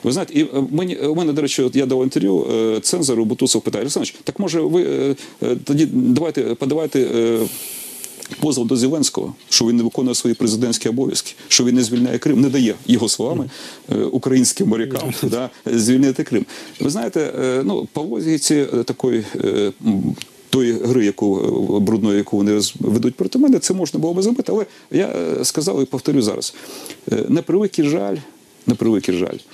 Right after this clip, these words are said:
Speaker 1: ні в чотирнадцятому році ми не мали можливості оголосити війну,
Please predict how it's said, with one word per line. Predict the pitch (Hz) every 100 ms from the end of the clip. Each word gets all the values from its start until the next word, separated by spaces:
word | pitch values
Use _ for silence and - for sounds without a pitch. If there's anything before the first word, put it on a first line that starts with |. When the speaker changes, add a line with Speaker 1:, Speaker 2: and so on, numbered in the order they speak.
| - - -
Speaker 1:
ні | 127 160
в |
чотирнадцятому | - 139 196 180 151 147 151
році | 143 -
ми | 127 139 -
не | 120 131
мали | 131 113
можливості | 110 110 120 131 113 -
оголосити | 101 107 107 - 113 -
війну, | 101 104 104 101